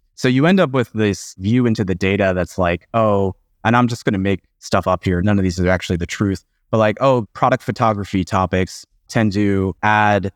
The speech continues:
retained active merchants, R A C. They, they add retained active merchants at, like,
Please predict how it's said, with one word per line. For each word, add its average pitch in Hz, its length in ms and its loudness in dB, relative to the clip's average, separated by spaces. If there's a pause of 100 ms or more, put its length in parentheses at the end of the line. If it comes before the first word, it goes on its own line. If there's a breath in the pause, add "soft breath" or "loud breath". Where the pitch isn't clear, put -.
retained 110 460 0
active 101 320 0
merchants, 98 720 -2
R 117 220 2
A 98 80 0
C. 101 420 -2
They, 113 220 -2
they 120 180 0
add 117 180 2
retained 113 360 0
active 107 260 0
merchants 104 400 -2
at, 98 120 0
like, 90 200 -2